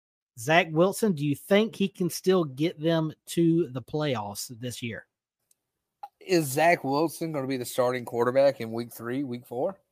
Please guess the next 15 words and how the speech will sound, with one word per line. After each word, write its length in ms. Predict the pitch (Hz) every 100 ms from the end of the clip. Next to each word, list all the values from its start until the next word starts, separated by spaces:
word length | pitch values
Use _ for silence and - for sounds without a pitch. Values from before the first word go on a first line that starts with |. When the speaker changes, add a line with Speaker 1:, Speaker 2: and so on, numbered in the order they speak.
| _ _ _ _ _ _ _ _ - _ - _
Speaker 1:
Who 140 | 170 170
else 220 | 220 -
are 60 | 233
they 140 | 214
gonna 200 | 226 220
go 140 | 220
get? 280 | 208 311 285 _ _ -
Speaker 2:
<laughs> 500 | - - 175 156 - 185 147
Rumor 420 | 170 180 208 180 170
is 240 | 233 151
they're 160 | 175 175
looking 320 | 180 170 143
at 80 | 139
Colin 320 | 180 160 147
Kaepernick. 520 | 214 214 143 113